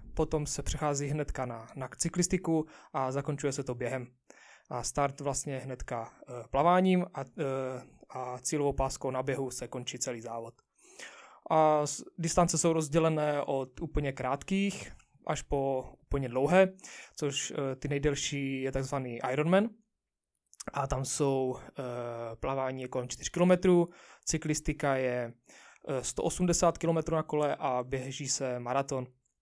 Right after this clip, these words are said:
což to je, eh, pořádná nálož pro pořádné profíky, takže to jsou opravdu, eh, dobří borci, kteří to zvládnou.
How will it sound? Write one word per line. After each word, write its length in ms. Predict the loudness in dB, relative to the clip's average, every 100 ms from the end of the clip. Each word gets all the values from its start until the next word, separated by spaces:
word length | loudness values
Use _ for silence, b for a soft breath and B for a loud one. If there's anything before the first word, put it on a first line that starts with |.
| _ _ _ _ _ _ -14 -10
což 240 | -10 -10
to 160 | -4 -2
je, 200 | -2 -6
eh, 680 | -10 -6 -4 -4 -6 -8 -10 _
pořádná 380 | 0 2 4 4
nálož 340 | 4 4 4
pro 280 | 0 2 2 0 B B
pořádné 360 | -2 2 2 2
profíky, 580 | 0 0 2 4 4 2 _
takže 260 | -2 -2 -2
to 100 | -4
jsou 140 | -4
opravdu, 480 | 0 0 2 2 0
eh, 60 | -2 -2 -2 -4 -8 -14
dobří 300 | -4 -2 0
borci, 300 | 0 0 0
kteří 280 | 0 0 0
to 120 | -2
zvládnou. 480 | 0 2 4 6 6